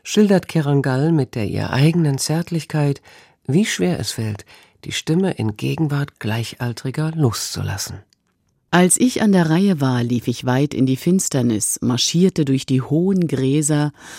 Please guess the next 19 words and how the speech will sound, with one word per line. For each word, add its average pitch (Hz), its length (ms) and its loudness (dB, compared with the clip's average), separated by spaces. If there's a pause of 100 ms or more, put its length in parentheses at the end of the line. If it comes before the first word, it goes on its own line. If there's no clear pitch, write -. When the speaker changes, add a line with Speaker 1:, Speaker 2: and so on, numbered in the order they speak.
(240)
Speaker 2:
fühlte 240 440 6
die 175 120 2
von 156 180 0
den 135 160 4
Rehen 143 460 2
gebahnten 139 640 0
Pfade. 139 680 -2 (420)
Ich - 140 -4
ging 151 160 6
schräg - 400 0
auf - 120 -4
die 131 140 -4
Zisterne 147 640 0
zu. 123 360 -2 (400)
Die 127 100 4
Luft 120 320 0
war 123 200 -2
wahnsinnig 117 640 -2
schwül. 120 560 -4